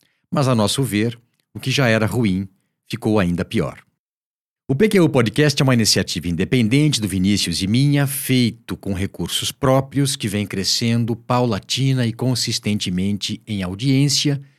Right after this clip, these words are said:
e em número de colaboradores. Atualmente, além da equipe da Predicado Comunicação e do Estúdio Vira Disco, que estão conosco desde o começo,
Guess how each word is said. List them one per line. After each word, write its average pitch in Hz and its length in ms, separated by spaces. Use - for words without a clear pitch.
e 135 280
em 139 120
número 131 400
de 78 120
colaboradores. 92 920
Atualmente, 117 720
além 107 340
da 131 120
equipe 120 460
da 90 100
Predicado 110 760
Comunicação 120 760
e 85 60
do 92 100
Estúdio 98 460
Vira 87 260
Disco, 151 460
que - 80
estão 107 280
conosco 87 520
desde 90 320
o 87 40
começo, 139 540